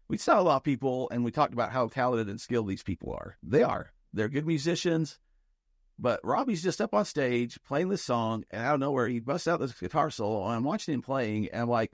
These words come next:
"Oh, this guy's special. This guy is good." Like, you know he is, and you know he's touring and stuff, but sometimes you see, even among, like,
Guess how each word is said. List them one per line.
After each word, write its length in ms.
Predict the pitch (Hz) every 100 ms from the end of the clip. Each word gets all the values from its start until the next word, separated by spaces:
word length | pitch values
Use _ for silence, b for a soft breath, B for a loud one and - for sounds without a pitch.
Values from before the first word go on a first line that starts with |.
| -
"Oh, 80 | 175
this 140 | 269
guy's 200 | - 107
special. 600 | - - 113 98 - 65 - _ _ _ _ _ _ _ -
This 180 | 220 262
guy 200 | 151 156
is 200 | 117 113
good." 380 | 123 120 90 - _ _ -
Like, 160 | 208 214
you 120 | 208
know 160 | 247
he 140 | 220 175
is, 220 | 170 165
and 100 | 143
you 60 | 160
know 120 | 170
he's 120 | 156
touring 380 | - 139 160 165
and 100 | 147
stuff, 240 | - 151
but 120 | - 151
sometimes 420 | 240 160 156 120
you 60 |
see, 400 | 120 147 143 127 _ _
even 260 | - 151 165
among, 380 | 123 135 147 147
like, 260 | 131 127